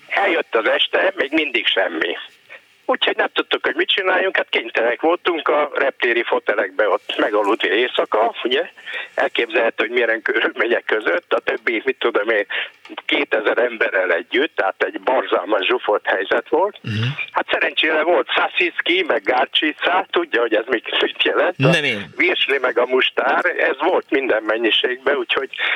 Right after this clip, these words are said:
Speaker 1: éhen nem haltunk.
Speaker 2: Aha.
Speaker 1: És hát eljött a huszonkilencedike, és akkor sem tudtunk felszállni, hiába érdeklődtünk, hogy most mi a helyzet, egyszerűen nem kaptunk semmiféle
Speaker 2: Na.
Speaker 1: információt. Nem tudtuk elképzelni, hogy ez miért van.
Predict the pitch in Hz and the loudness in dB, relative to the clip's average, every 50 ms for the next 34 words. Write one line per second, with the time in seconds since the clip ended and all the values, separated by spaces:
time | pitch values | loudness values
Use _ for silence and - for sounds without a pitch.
0 | - - - 143 143 131 - 101 107 107 98 90 104 101 110 98 101 - - 131 | -4 -2 -2 -2 0 0 0 -2 0 0 -2 -2 0 0 0 0 0 -2 0 0
1 | 151 170 208 220 - _ - 101 98 160 269 - - _ _ - 233 - - 247 | 0 0 0 -2 -6 _ -6 -4 -4 -4 -6 -6 -8 _ _ -2 -2 0 0 0
2 | - - 220 - 143 107 - - 117 117 - 330 - - - 110 196 - - 175 | 0 0 -2 0 0 -2 -2 -2 -2 0 0 -2 0 0 -2 -2 -2 -2 -2 0
3 | 196 208 190 175 - - - - - 143 147 - - 151 147 143 - _ - - | 0 0 -2 -2 0 -2 -2 0 -2 -4 -2 -2 -2 -2 -2 -2 -4 _ -20 -20
4 | - _ _ - 202 170 - - 117 113 - - 101 101 - - 98 104 - - | -20 _ _ -2 0 0 0 0 -2 -2 0 0 0 2 2 -2 -2 -4 -2 -2
5 | 113 - - - 101 92 - - 87 92 - - - 156 139 143 135 123 117 139 | -2 -2 0 -2 -2 -2 -2 -2 -2 -2 -2 -2 0 0 0 2 0 0 0 0
6 | 170 175 160 135 113 - - 123 113 117 113 - 131 113 - - - 110 104 - | 2 2 2 0 0 0 0 0 0 0 -2 0 -2 -4 -2 0 0 0 0 0
7 | - 120 95 - - 110 104 92 98 - - - - 202 254 247 151 143 135 135 | -2 -2 -2 0 -2 -2 -2 0 0 0 0 2 0 0 2 2 0 2 2 0
8 | 123 117 117 107 110 101 - - - _ _ - - - - - _ - - - | 0 0 0 2 2 0 0 -2 -8 _ _ -20 -20 -20 -20 -18 _ -4 -4 -4
9 | - - - 135 113 101 107 101 92 104 113 104 85 - 92 - - - 101 95 | -2 0 0 0 2 2 0 0 0 -2 -2 -2 -2 -4 -4 -2 -2 -4 -2 -2
10 | - - 95 92 95 90 - - 92 87 - 95 98 95 - - 101 101 - - | -2 -2 -2 -2 -2 -2 0 0 0 0 0 0 0 -2 0 0 0 0 0 -2
11 | - - - - - - - _ - - _ _ _ - - - - - _ _ | -4 -2 -4 -4 -4 -4 -6 _ -16 -20 _ _ _ -14 -14 -14 -14 -14 _ _
12 | _ - - 220 220 - - - - - - - - 113 107 - 117 101 - 98 | _ -4 -4 -4 -2 0 -4 -2 0 -2 -2 0 -2 -2 0 -2 -2 -4 0 0
13 | 98 90 82 78 76 78 95 107 110 117 135 170 208 233 240 226 | 0 0 0 -2 -4 -2 0 0 0 2 2 0 0 0 -2 -6